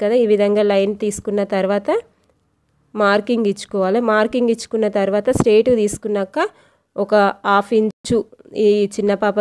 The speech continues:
కాబట్టి ఒక హాఫ్ ఇంచు మూల ఏ విధంగా తీసుకోవాలో చూపిస్తాను నేను రౌండ్ అప్. ఇప్పుడు ఈ మార్కింగ్ అనేది ఈ విధంగా లోతు తీసుకోవాలి కదా, చంక లోతు ఈ విధంగా మార్కింగ్ పెట్టేసుకోవాలి.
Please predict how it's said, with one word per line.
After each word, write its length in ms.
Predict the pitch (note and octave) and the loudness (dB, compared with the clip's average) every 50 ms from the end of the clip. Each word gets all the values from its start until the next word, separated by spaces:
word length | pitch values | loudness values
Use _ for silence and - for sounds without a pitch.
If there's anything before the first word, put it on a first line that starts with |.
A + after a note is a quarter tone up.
| G3 G3+ | 0 0
కాబట్టి 280 | F#3+ F3+ G#3 G3+ G3+ A#3+ G#3 | 0 0 0 0 0 -2 -2
ఒక 80 | - G#3 G3 | -2 -2 -2
హాఫ్ 160 | G3 G3 G3+ G3 | -2 0 -2 -2
ఇంచు 300 | G3 G3 - - A#3 A3 G#3 - - _ _ _ _ _ - G#3 G#3 | -2 -2 -2 -2 0 0 0 -2 -6 _ _ _ _ _ -10 -4 0
మూల 200 | G#3 G#3 G#3+ G#3 G#3 G#3 G3+ - - G#3 G3+ | 2 4 4 4 4 4 2 0 0 2 2
ఏ 40 | G3+ G#3 | 4 4
విధంగా 280 | G#3+ G#3 G#3+ G#3 G#3+ G#3 G#3 A3 | 4 4 2 2 2 0 0 -2
తీసుకోవాలో 460 | G#3 - - - G#3 G3+ G3+ A#3 C4+ - - | -6 -6 -6 -4 -2 0 2 0 0 0 0
చూపిస్తాను 540 | A#3+ G#3 - - F#3 - - G#3 F#3+ F3+ F#3+ F#3 | -4 -2 -2 -2 -6 -6 -4 -4 -4 -2 0 -2
నేను 140 | F#3 G3+ G3 F#3+ | -2 0 0 2
రౌండ్ 280 | F#3+ F#3+ F#3+ G3 F#3+ F#3 | 2 2 2 2 0 -2
అప్. 160 | E3+ - - C#4 F#4+ G#4+ _ _ _ _ _ _ _ - G#3 G#3 | -4 -4 -4 -4 -4 -4 _ _ _ _ _ _ _ -2 -2 -2
ఇప్పుడు 200 | G3+ G3+ G#3+ G3 G3 G3+ G3+ | 0 0 0 2 2 4 4
ఈ 20 | G3+ G3+ G3 G3 G3 | 2 2 0 0 0
మార్కింగ్ 420 | F#3 F#3+ F#3+ F#3+ - A3+ G#3+ G#3 G3+ G3 | 0 0 0 0 0 0 2 2 2 2
అనేది 320 | G3 G3 G3+ G#3 C#4 F#4+ A4 G#4+ - - - G#3 | 2 0 2 2 2 0 0 -2 -6 -6 -4 -2
ఈ 40 | G3 G3+ | 0 0
విధంగా 340 | G3+ G3 G3 G3 G3 G3 F#3+ G3+ G3+ | 2 2 2 2 2 2 2 2 4
లోతు 240 | G3 G3+ G3 - G#3 F#3 G3+ | 4 2 2 0 -2 -4 -4
తీసుకోవాలి 500 | G3 - - - G3+ F#3+ F#3+ F#3 F#3+ F#3+ F#3+ | -4 -4 -4 -2 0 2 2 2 2 2 2
కదా, 100 | G#3+ B3 B3 - | 2 0 0 -2
చంక 220 | B3 G3+ G3+ F#3+ G#3 G3+ G3 | -2 -2 -2 0 0 2 2
లోతు 240 | F#3+ F#3 F#3+ - D#4 A4 - _ _ _ _ _ _ _ _ _ _ _ - - A3 | 2 0 0 -2 -4 -4 -4 _ _ _ _ _ _ _ _ _ _ _ -8 -4 0
ఈ 40 | G#3+ G3+ | 2 4
విధంగా 280 | G3 G3 G3+ G#3+ A#3+ D4 D#4 A#3 | 4 4 4 4 2 2 2 2
మార్కింగ్ 380 | G3+ G3 F#3+ F#3+ - G3 G3+ F#3+ F#3 | 2 0 0 0 0 0 0 0 -2
పెట్టేసుకోవాలి. 720 | F3 - F#3 F3 - - - F#3+ F#3 F#3 F3+ F#3+ A3+ E4 | -4 -4 -4 -6 -6 -6 -4 -2 -2 0 0 0 0 0